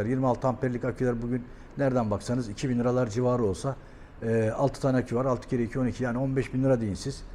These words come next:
On beş bin liraya zaten bunun akülerini alıyorsunuz. Vergi ve sigortası da zaten senede o kadar tutuyor yani. Ama müayenesi var arkadaşlar, onu da belirtelim. Şarj yerini göstermiştik. Bir de, e, şarj olayına dikkat etmemiz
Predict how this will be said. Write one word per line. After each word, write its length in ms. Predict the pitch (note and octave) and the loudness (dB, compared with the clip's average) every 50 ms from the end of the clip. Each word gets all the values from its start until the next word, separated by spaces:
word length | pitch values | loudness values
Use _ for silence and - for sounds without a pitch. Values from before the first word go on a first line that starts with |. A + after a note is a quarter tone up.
| - - - - - | -14 -14 -12 -8 -6
On 180 | C3 B2+ C3 | -4 -2 0
beş 180 | C3 B2 G#2 - | 0 0 0 -2
bin 80 | B2 A2+ | -2 0
liraya 160 | A2+ A#2+ B2 | 0 0 2
zaten 340 | A#2+ C3 A2+ - B2+ A2+ A#2 | 2 2 0 0 -2 -4 -4
bunun 140 | B2+ B2+ | -2 -2
akülerini 420 | B2+ A#2 A2+ - G#2 G2+ G2+ A2 C3+ | -2 -2 -2 -2 -2 -2 -2 -2 -2
alıyorsunuz. 460 | B2+ A#2+ A#2 G2 - F2+ E2+ D#2+ - - - - - - - B2+ | -2 -2 -2 -4 -6 -8 -10 -10 -12 -14 -16 -16 -16 -12 -2 2
Vergi 260 | C3 C3 B2 A#2 B2 | 4 4 4 4 2
ve 60 | A#2+ G#2+ | 0 -2
sigortası 480 | - B2+ A#2+ A2+ F#2 - G#2 F2 G2+ | -2 -2 -2 -2 -2 -2 -4 -4 -2
da 80 | B2 A#2 | -2 0
zaten 260 | A#2 A#2 G2+ A2 A#2 | 0 0 0 -2 -4
senede 300 | - - A#2+ G2 F2+ A2+ | -4 -4 -4 -4 -4 -4
o 80 | A#2 G#2 | -6 -6
kadar 220 | - G2+ G#2+ A#2 | -4 -4 -4 -4
tutuyor 380 | A2 - - - B2 A#2 G#2+ G2 | -6 -8 -8 -4 0 0 0 0
yani. 180 | F2 E2+ D#2+ D2 - - - - - - - - - - - - | 0 -4 -6 -8 -10 -12 -14 -16 -14 -14 -12 -12 -14 -12 -8 -4
Ama 260 | C#3 B2 C3 C#3+ - - | -2 0 0 0 0 -2
müayenesi 460 | C3+ C#3 C3+ B2+ A#2 A2 - - D3 | 0 0 2 2 0 -2 -2 2 2
var 120 | C3 A2+ | 4 4
arkadaşlar, 420 | G#2+ F#2 - G2+ F#2+ F2 - G2+ G2 | 2 0 -2 -4 -4 -4 -4 -4 -4
onu 160 | A#2 A#2 A2+ | -4 -2 -2
da 80 | A2+ | -2
belirtelim. 420 | A2 A#2 G#2+ G2 - - F#2 F2 C3 - - - - - - - - | -2 -2 -2 -4 -4 -4 -6 -6 -6 -10 -12 -14 -16 -16 -12 -8 -8
Şarj 340 | - - - C#3+ C#3 C3+ C3+ | -2 4 6 6 6 6 4
yerini 180 | C#3+ C#3 C3+ C#3 | 2 2 2 2
göstermiştik. 640 | C#3+ C#3 - - D3 C3+ B2 G#2 G2 - - C3+ - - - - - - | 0 0 0 2 0 0 0 0 -2 -4 -6 -8 -10 -12 -18 -16 -10 -4
Bir 60 | C3+ | 0
de, 140 | C#3 C#3 C3 - - - | 0 0 0 -2 -4 -4
e, 240 | B2 A2+ A2 A2+ A2 | -2 -2 0 0 -2
şarj 300 | - - - C#3 C3+ C3 | -2 2 4 4 6 6
olayına 320 | C3+ C3+ C3+ C3+ C3 C3 | 6 6 6 4 4 2
dikkat 240 | B2 B2 - C#3+ A#2 | 0 0 0 -2 -2
etmemiz 460 | A2+ - - C3 B2+ B2 A#2 A2 - | -2 -4 -2 0 0 0 -2 -4 -8